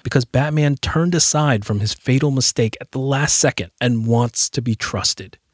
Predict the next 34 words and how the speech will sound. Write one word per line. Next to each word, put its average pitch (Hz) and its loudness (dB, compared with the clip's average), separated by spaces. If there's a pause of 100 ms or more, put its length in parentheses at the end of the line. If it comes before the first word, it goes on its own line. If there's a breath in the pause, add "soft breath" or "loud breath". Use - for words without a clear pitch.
He 143 4
recognizes 147 2
that 117 0
Superman 135 2
is 135 -2
needed 139 0 (100)
elsewhere, 123 -4
and 123 0
he 175 -2 (160)
asks 170 0 (100)
Superman 113 0
to 127 -2
trust - -4
him 101 -4
with 117 2
Martha's 107 0
rescue. - -4 (120)
The 117 2
man 123 4
who - -2
had 110 2
just - 0
sliced - -2
open 135 0
his 117 0
cheek, - -2
meant 117 2
to - -2
murder 104 2
him, 101 -4
considered 139 2
him 120 2
a 117 4
monster, 98 -2